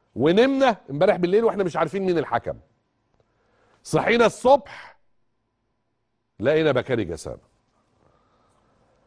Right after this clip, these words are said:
فأنا أخشى أن يكون أمرا قد دبر بليل. هل كل اللي عندي دي هلاوس؟ ممكن.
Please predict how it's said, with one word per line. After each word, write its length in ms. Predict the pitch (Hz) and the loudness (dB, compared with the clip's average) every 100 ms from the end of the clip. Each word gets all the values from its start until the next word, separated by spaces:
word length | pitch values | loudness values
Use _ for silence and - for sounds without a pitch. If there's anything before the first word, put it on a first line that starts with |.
| _ _ _ | _ _ _
فأنا 560 | - 80 113 156 165 214 | -8 -2 0 0 2 -2
أخشى 260 | - - | -2 0
أن 300 | 196 190 147 | 4 4 0
يكون 400 | 151 143 180 196 | -4 -6 -4 -2
أمرا 840 | 175 - 220 226 233 226 214 196 156 _ _ _ _ _ _ | 0 2 2 4 2 2 -6 -12 -16 _ _ _ _ _ _
قد 240 | 165 131 | 0 0
دبر 360 | 98 175 156 151 | 0 2 4 2
بليل. 400 | 135 120 78 - _ _ _ _ _ _ _ _ _ _ _ _ _ _ _ _ _ _ _ _ _ _ _ _ _ _ _ | 2 -2 -4 -14 _ _ _ _ _ _ _ _ _ _ _ _ _ _ _ _ _ _ _ _ _ _ _ _ _ _ _
هل 240 | 139 175 | 2 2
كل 240 | - 196 190 | 2 0 2
اللي 140 | 165 | 2
عندي 260 | 160 165 170 | 0 -2 -4
دي 160 | 180 | 0
هلاوس؟ 600 | 160 160 208 220 - - | 4 6 4 2 -8 -18
ممكن. 360 | 180 190 123 - | -4 -4 -4 -16